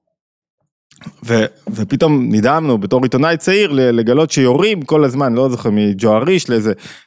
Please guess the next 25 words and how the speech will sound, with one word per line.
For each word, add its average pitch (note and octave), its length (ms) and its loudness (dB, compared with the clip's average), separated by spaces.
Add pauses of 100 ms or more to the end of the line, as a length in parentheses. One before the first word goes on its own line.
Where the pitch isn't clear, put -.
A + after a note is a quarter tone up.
כיוון D3+ 340 2
אחר, D#3 360 2
והוא G3+ 260 2
כבר G#3+ 200 0
היה G3 200 2
רגיל, G3 320 -2
והוא F#3+ 160 -2 (140)
כזה, G3 220 2 (380)
אמר, G3 220 2
"אוקיי, G#3+ 280 2 (320)
זוזו G3 300 4
הצידה, F#3 260 2
תפסו D#3+ 260 0
מחסה, E3+ 340 0
זה C3 100 0
עניין D#3 180 0
שבשגרה." C#3+ 540 0 (360)
זאת - 100 -10
אומרת, F3+ 380 -2
לפעמים G#3 260 2
יש - 180 -2
ירי F3+ 300 2
טועה A2+ 440 2
בשכונות C3+ 480 -2
מסוימות, C#3+ 640 2